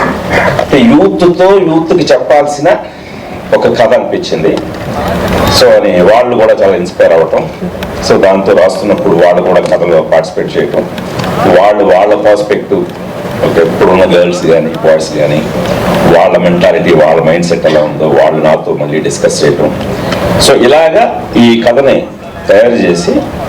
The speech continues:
అప్పుడు ఆడిషన్స్ మొదలుపెట్టి, అంటే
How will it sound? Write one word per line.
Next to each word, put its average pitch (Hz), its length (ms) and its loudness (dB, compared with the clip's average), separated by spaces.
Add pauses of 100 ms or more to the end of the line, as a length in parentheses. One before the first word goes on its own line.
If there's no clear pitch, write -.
(140)
అప్పుడు 220 320 2 (100)
ఆడిషన్స్ - 460 -2 (580)
మొదలుపెట్టి, - 480 2 (640)
అంటే - 120 2